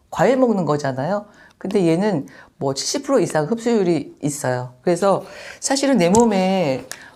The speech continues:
어, 내가 좋으려고 먹는 비타민이 내 몸에서 오히려 해로우면 안 된다고 저는 생각했는데 저도 옛날에 많이 먹었어요, 사실은.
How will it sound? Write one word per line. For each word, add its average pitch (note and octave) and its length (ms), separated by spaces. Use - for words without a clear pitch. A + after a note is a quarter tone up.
어, D#3+ 240
내가 D#3+ 300
좋으려고 G#3+ 540
먹는 D#3 320
비타민이 E3+ 760
내 D3+ 160
몸에서 D#3+ 420
오히려 E3 320
해로우면 C4+ 500
안 C#3 220
된다고 D#3+ 1160
저는 D#3+ 160
생각했는데 A#3 480
저도 G3 240
옛날에 F#3 240
많이 D3+ 220
먹었어요, - 440
사실은. F#3 440